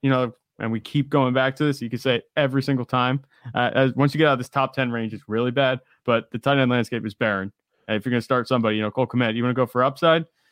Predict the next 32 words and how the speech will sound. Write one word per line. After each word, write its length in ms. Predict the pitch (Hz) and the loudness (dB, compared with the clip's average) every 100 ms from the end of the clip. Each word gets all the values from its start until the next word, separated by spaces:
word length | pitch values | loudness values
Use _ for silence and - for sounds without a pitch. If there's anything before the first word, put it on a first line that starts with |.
| _ | _
It, 120 | 151 | 0
you, 160 | 151 160 | 2 2
it's 240 | 160 170 165 | 2 0 2
one 160 | 202 | 4
thing 140 | 202 196 | 4 4
to 40 | |
say 180 | - 180 | 4 2
st-, 260 | - 165 131 | 2 -2 -4
statistically, 1080 | - - 143 - 208 - 147 139 127 127 - _ _ - | -6 -4 -2 2 2 2 -2 0 -2 -4 -8 _ _ -6
it's 160 | 135 | -2
not 200 | 143 143 | 0 0
going 180 | 139 147 | 2 2
to 60 | 135 | 2
continue 440 | 135 120 139 147 | 0 0 2 2
these 160 | 127 120 | 0 -2
touchdowns, 520 | 139 135 156 160 156 | -2 -2 -2 -2 -2
but 160 | 135 123 | -4 -2
then 140 | 143 | -2
it's 140 | 131 | -2
also 240 | 143 135 131 | -4 -4 -4
like, 200 | 120 110 _ _ _ | -4 -6 _ _ _
you 80 | 123 | -2
know, 260 | 117 101 - _ _ _ - | 0 -2 -6 _ _ _ -8
would 140 | 127 | -4
you 80 | 127 | -2
bet 180 | 143 147 | 0 0
on 380 | 139 127 123 120 | 0 2 0 -4
the 80 | 131 | -10
touchdowns 440 | - 151 139 156 139 | -2 -2 2 2 2
not 200 | 143 135 | 0 -2
continuing 580 | 135 151 170 185 196 - _ - | -2 0 2 0 -2 -6 _ -2
or 300 | 147 131 | 0 0